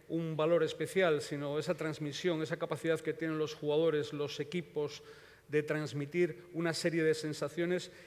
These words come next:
y lo que han venido a llamarse valores, ¿no? Como la educación, como la formación constante, como el trabajo en equipo, como la solidaridad, generosidad, amistad y humildad.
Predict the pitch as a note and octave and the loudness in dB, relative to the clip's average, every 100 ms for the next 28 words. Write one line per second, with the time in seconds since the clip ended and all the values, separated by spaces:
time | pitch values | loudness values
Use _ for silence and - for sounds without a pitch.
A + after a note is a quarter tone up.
0 | - E3 D#3+ D#3 E3 F3 F#3+ F#3 G3+ G3+ | -12 -4 -2 0 4 2 2 -4 -2 0
1 | G3 F#3+ F#3 F3+ F#3 G3+ - - E3+ D3 | 0 0 0 0 0 -2 -2 -2 -2 0
2 | D#3+ D#3+ G3+ F#3 F3 F3 F3+ E3+ D#3+ D#3 | 2 4 4 4 2 0 -4 -2 0 0
3 | D#3 D3 F#3 E3+ E3 D#3 D#3 D3+ D#3+ D3+ | -2 0 2 4 2 -2 -2 -2 -2 -4
4 | D3 E3 D#3+ D3 - E3 D#3 D#3 D3+ D#3 | -4 -4 -4 -6 -2 -2 -2 -4 -4 -4
5 | D3 D#3 D3+ D#3+ D#3+ D3+ E3+ F3 C#3+ D3 | -2 0 0 0 -2 -4 -4 -6 -4 -6
6 | - - - - - _ E3 D#3+ D3+ D3 | -8 -18 -20 -20 -20 _ 0 4 2 2
7 | D#3 D3+ D3 C#3+ D#3 E3+ D#3 - - D3+ | 0 2 0 2 4 4 2 -2 -2 0
8 | C#3+ - C#3+ E3 D#3 - - - - D#3 | 0 -2 2 4 2 -2 -14 -18 -6 -4
9 | D3 C#3 E3 D#3+ - - - - - D#3+ | -4 -2 2 2 0 -8 -20 -16 -4 -2
10 | D3+ C#3+ C#3+ | 0 2 2